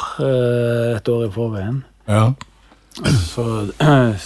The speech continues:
Speaker 1: jeg var, jeg var veldig hekta på punkrock, og, eh, bestilte masse singler og, eh, fra England i tillegg, så, så det var et veldig godt miljø for singler i, i Haugesund på den tiden. Narvesen Platebar, der Egil Hauland, eh,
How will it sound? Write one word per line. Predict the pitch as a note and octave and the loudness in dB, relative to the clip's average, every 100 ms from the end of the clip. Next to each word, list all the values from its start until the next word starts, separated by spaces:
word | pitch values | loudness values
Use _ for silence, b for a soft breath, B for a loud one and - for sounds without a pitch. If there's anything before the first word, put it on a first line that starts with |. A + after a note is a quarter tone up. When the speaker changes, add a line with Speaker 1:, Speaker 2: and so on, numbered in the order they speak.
| - - - - | -16 -20 -10 -2
Speaker 1:
jeg | A2 A2+ | 0 2
var, | G#2+ | 2
jeg | A#2 | 2
var | A#2 A2+ | 2 2
veldig | G#2 F#2+ | 2 0
hekta | F#2+ - - D#2 | -4 -6 -10 -8
på | D#2 | -8
punkrock, | D#2+ D#2 D#2 D2 G2+ | -8 -8 -12 -10 -8
og, | F#2 F2+ - B B B B B B B B B G#2 | -6 -8 -12 B B B B B B B B B -4
eh, | A2 | -2
bestilte | G#2+ A2 - - A2+ - - G#2+ | -2 -6 -8 -6 -6 -4 -6 -4
masse | A2 - - G2+ | -4 -10 -10 -10
singler | - A2 A2 G2+ F#2 F#2 F#2+ | -4 -2 -2 -2 -4 -4 -6
og, | F#2 F#2 F#2 | -6 -6 -6
eh, | F#2+ F#2+ F#2+ G2+ - | -6 -8 -8 -10 -12
fra | - E2 | -10 -8
England | F#2+ F#2+ F2+ F#2+ G#2 | -6 -6 -6 -6 -6
i | G2+ | -6
tillegg, | G#2 G2 F#2+ G2 | -6 -6 -6 -8
så, | - G#2 G2+ G#2 | -8 -6 -6 -6
så | - A2+ | -6 -6
det | A2 G#2+ | -4 -2
var | G#2+ | -2
et | A2 | 0
veldig | B2 A2 A2 | 0 2 -2
godt | - - B2 A#2 - | -8 -10 -6 -6 -8
miljø | - C3 B2 B2 A2+ G#2 | -4 0 2 2 2 0
for | A2 | -4
singler | - B2+ A#2+ G#2+ | -2 -2 0 -2
i, | G#2 G#2 | -4 -6
i | F#2 G#2+ G#2+ | -6 -6 -4
Haugesund | G#2+ A2 F#2 G2+ | -2 -2 -2 -4
på | G2+ | -4
den | G2+ | -4
tiden. | G2 A#2+ C3+ C3 | -2 2 2 4
Narvesen | B2 A2+ G2 G2 F#2+ | 2 0 -4 -6 -4
Platebar, | A#2 - G2 F#2+ A2 | -4 -4 -8 -2 0
der | A2 G#2+ G#2+ | 0 -2 -2
Egil | A2 G#2+ | -2 -2
Hauland, | G#2+ G2 G2+ G2 G2 G2 | -2 -2 -4 -4 -4 -6
eh, | G2 F#2+ | -6 -8